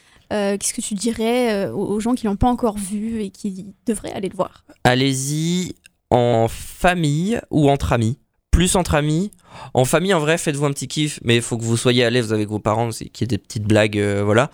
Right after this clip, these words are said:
Speaker 2: Mais, euh, mais même, euh, enfin, voilà, si vous avez des enfants de deux ans, ils comprendront peut-être pas.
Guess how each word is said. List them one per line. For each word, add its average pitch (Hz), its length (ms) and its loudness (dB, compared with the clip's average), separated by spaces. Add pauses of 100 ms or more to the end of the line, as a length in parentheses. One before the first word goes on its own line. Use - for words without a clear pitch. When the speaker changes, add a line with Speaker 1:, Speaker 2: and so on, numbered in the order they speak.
(340)
Speaker 2:
Mais, 135 200 4
euh, 131 220 4
mais 127 140 0
même, 143 320 2
euh, 110 880 2 (520)
enfin, 107 100 4
voilà, 120 340 4
si - 140 -8
vous 113 120 -6
avez 107 80 0
des 107 120 -6
enfants 110 220 -2
de 107 40 -2
deux 110 140 2
ans, 120 40 2
ils 117 100 -2
comprendront 107 340 -2
peut-être 120 220 -2
pas. 147 160 2